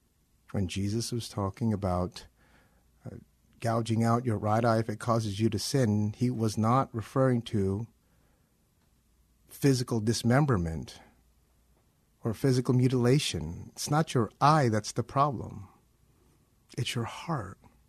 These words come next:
And what he's saying is that we need to deal so forcefully with our sin, we don't give our flesh the opportunity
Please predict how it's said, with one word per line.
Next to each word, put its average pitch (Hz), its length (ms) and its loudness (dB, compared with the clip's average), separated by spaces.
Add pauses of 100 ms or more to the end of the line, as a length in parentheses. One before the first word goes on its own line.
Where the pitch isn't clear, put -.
(1700)
And 131 140 2
what 135 140 4
he's 135 180 0
saying 120 640 0 (2250)
is 139 200 -2
that - 160 2
we 156 140 4
need 156 300 4
to 156 120 -2
deal 139 340 2
so 220 420 2
forcefully 143 720 -2
with 113 220 -2
our 110 120 0
sin, 113 580 0 (1120)
we 123 120 2
don't 156 460 0
give 135 440 6
our 120 160 2
flesh 135 460 2
the 123 160 2
opportunity 113 1080 -2